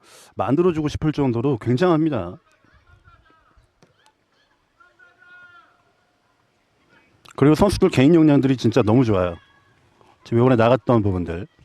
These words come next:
이 선수들이 뛰는 걸 알아요. 그러니까 순간적으로 가속도를 붙이는 것도 굉장히 잘 알고, 이 가속도가 붙을 때 볼터치가 굉장히 위험성, 그러니까 잘 안 풀어질 수도 있는데도 불구하고,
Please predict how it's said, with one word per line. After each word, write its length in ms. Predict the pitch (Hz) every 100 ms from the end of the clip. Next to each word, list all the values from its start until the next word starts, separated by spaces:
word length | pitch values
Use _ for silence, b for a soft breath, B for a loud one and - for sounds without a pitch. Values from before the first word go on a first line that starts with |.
| _ _ _ _ _ _ _ _ _ _ _ _ _ _ _ _ 285 _ _ _ - B B B B
이 100 | 160
선수들이 400 | - 277 - 247
뛰는 340 | - 330 349 320
걸 120 | 269
알아요. 360 | 147 123 127
그러니까 240 | 123 107 131
순간적으로 580 | - 311 320 294 262 247
가속도를 600 | - 170 240 - 240 226
붙이는 380 | 156 - 196 185
것도 360 | 170 - 175
굉장히 360 | - 156 185 185
잘 180 | 151 123
알고, 440 | 120 113 156 101 - B B B
이 140 | 165 190
가속도가 540 | - 185 269 269 262
붙을 260 | 233 180 208
때 100 | 214
볼터치가 560 | 190 156 240 240 220 208
굉장히 480 | 170 151 180 180 185 135
위험성, 540 | 123 208 226 - 202
그러니까 320 | 165 143 131 113 b b
잘 160 | b 170
안 160 | 120 151
풀어질 320 | 254 254 220
수도 160 | - 196
있는데도 400 | 156 196 180 160
불구하고, 760 | 127 113 110 104 151 98 82